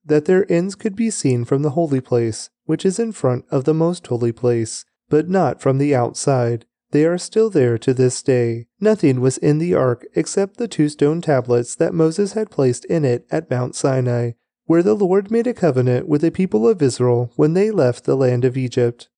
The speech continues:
When the priests came out of the holy place, a thick cloud filled the temple of the Lord. The priests could not continue their service because of the cloud, for the glorious presence of the Lord filled the temple of the Lord. Then Solomon prayed,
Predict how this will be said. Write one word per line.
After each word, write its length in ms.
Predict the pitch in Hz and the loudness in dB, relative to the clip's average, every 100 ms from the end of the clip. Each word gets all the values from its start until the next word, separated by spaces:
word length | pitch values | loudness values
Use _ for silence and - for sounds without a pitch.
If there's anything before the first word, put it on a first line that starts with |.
| _ | _
When 160 | 170 180 | 2 2
the 80 | 190 | 2
priests 400 | 240 240 - - | -2 -4 -6 -4
came 240 | 240 220 | -2 0
out 240 | 131 127 - | 2 0 -2
of 120 | 151 | -2
the 100 | 185 | 0
holy 340 | - 196 139 | 2 2 2
place, 540 | - 123 120 113 - - _ | 0 0 0 -2 -10 -18 _
a 120 | 120 | -4
thick 360 | - 220 240 _ | -2 -2 -4 _
cloud 380 | - 131 120 117 | -2 0 0 0
filled 240 | 147 147 | 0 0
the 100 | 190 | 0
temple 480 | 190 185 147 117 - | -2 -2 0 -2 0
of 140 | 139 | -2
the 100 | 131 | 0
Lord. 460 | 135 135 123 120 117 _ _ - | 0 0 0 -2 -6 _ _ -2
The 120 | 165 | -2
priests 380 | - 202 202 - | -2 -4 -6 -6
could 180 | 247 214 | -4 0
not 280 | 131 - | 0 0
continue 440 | - 147 170 139 123 | -4 -2 0 0 0
their 160 | 131 | 0
service 500 | 127 170 139 117 113 | 0 0 2 2 -2
because 380 | - 151 151 147 | -6 -4 -2 -2
of 100 | 156 | -4
the 80 | 175 | -4
cloud, 460 | - 131 117 110 - _ | -2 0 0 -2 -6 _
for 140 | - 160 | -4 -2
the 100 | 175 | -2
glorious 480 | 180 185 208 233 | -2 -2 -2 -4
presence 460 | - 139 123 123 127 | -2 0 2 0 0
of 100 | 147 | 0
the 100 | 175 | 0
Lord 380 | 180 156 117 117 | 0 2 0 -2
filled 480 | - 180 117 117 - | -2 2 2 0 -2
the 100 | 139 | -2
temple 480 | 151 139 117 113 - | -2 0 -2 -4 -4
of 160 | 123 | -2
the 100 | 139 | 0
Lord. 400 | 131 127 120 113 - _ _ | 0 0 0 -4 -8 _ _
Then 220 | 175 214 233 | 0 0 -2
Solomon 540 | 165 131 135 131 139 | -2 0 0 0 0
prayed, 460 | - 123 117 117 | 0 0 0 -4